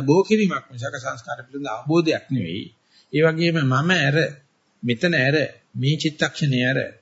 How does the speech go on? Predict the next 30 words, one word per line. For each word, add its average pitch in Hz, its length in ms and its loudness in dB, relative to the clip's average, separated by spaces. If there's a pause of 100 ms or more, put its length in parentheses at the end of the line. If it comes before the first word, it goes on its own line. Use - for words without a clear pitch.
(280)
අපි 127 200 -6
කරන 135 320 -2
කියන 135 260 -2
සෑම 135 640 0
දෙයකින්ම 135 400 -2
සංස්කාර 117 520 -8
වැඩෙනවා, 151 520 0 (380)
සංස්කාරයට 135 560 -4
පොහොර 135 220 -6
ලැබෙනවා. - 380 -16 (500)
ඒ 170 80 2
නිසා 175 240 2
යම් 135 160 0
කිසි 180 260 -4
කෙනෙක් 170 300 -4
වර්තමානයේ 143 760 -2
මම 127 280 -4 (300)
දැන් 123 300 -6
මෙතන 127 300 -6
කියන 135 260 -10
තැන 120 200 -6
ඉඳගෙන, 110 440 -2 (580)
එතන 180 300 2
සිදුවෙන 165 440 -2
දේ 160 160 4
බලන්න 143 420 2
හිටියොත්, 156 500 -2 (2000)
ඒ 151 140 4
පුද්ගලයා 151 580 0
ඒකට 135 240 -4